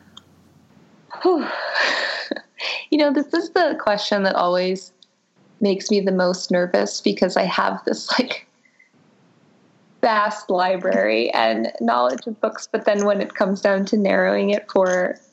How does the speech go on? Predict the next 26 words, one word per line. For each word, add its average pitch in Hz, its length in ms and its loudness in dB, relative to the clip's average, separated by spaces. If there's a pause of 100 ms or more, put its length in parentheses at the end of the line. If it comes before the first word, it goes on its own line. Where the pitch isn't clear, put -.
(200)
an 202 120 2
answer, 190 540 2
it - 180 0
seems 185 320 0
so 180 340 0
scary. 185 600 0 (580)
I, 202 200 2 (240)
I 202 100 4
love 202 600 2
the 196 100 2
work 185 380 0
of 180 120 -4
Lidia 180 440 0
Yuknavitch 185 480 -2
so - 400 0
much. - 540 -4 (100)
Um, 190 480 -2 (300)
I 202 100 4
love 190 520 2 (640)
the 208 80 4
work 196 240 2
of 196 120 0
Linda 190 280 2
Berry. 190 580 0
She's 170 460 -2
a 165 480 2